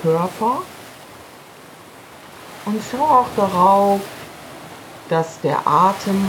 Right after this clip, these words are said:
auch wirklich sich ganz ausbreiten kann.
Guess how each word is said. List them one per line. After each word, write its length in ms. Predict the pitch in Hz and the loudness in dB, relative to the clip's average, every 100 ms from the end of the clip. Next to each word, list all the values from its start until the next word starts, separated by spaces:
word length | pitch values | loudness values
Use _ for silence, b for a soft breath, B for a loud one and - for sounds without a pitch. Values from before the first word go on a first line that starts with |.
| 190 - - | -4 -8 -2
auch 260 | 165 170 170 - - - - - | 2 4 2 0 -8 -8 -8 0
wirklich 500 | 180 180 185 170 165 - | 0 2 0 0 0 -4
sich 260 | - 151 - - | -4 -4 -4 -2
ganz 440 | 175 208 208 - - | 0 0 -4 -8 0
ausbreiten 1160 | 185 208 226 - - - 117 120 123 - - 143 - | 2 2 0 -4 -10 -4 -2 -2 -4 -6 -8 -8 -8
kann. 200 | 131 | -6